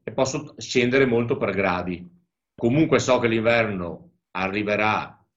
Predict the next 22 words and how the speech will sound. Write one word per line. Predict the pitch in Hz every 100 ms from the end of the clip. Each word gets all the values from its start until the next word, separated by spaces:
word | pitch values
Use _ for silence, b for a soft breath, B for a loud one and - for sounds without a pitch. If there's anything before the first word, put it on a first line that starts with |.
| -
eh, | 80 80 73 -
quando | 85 82
arriva, | 85 76 -
appunto | - 80 92
in |
autunno, | 85 92 98 131 110
i |
primi | 76 95 95
freddi | 101 113 123 104
veri | 104 107
e | 107
propri | 110 113 117
sono | 104 101
ottobre-novembre, | 98 113 107 104 113 110 98 101 113 165 185 - _ _ _ _ _ 107
ottobre | 107 98 92 120 107
se, | - 101 -
se | - 92
vengono | 95 98 95
da, | 87 87
dall'Europa | 87 90 87 87 87 95
del | 113
Nord, | 107 85 85 101 147 - -